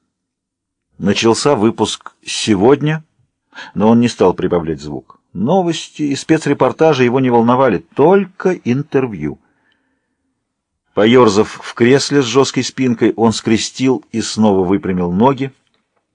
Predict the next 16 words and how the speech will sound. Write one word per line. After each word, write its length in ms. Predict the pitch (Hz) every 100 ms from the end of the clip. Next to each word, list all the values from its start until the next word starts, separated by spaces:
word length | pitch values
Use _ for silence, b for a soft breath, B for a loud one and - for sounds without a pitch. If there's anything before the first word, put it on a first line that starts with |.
| _ _
Он 140 | 95 110
уже 180 | 107
принял 300 | 110 110 107
душ, 260 | 95 143 -
побрился 560 | 107 92 131 147 151 131 b b b b b b _
и 100 | 104
надел 320 | 117 127 156
зелёный 360 | 120 131 131 123
костюм 420 | 120 - 135 127
из 180 | 110 -
полиэстера, 640 | 113 107 104 - 135 107
в 80 | -
котором 300 | 95 92 90
был 120 | 95
накануне 440 | 90 98 95 92
вечером, 460 | 104 123 90 78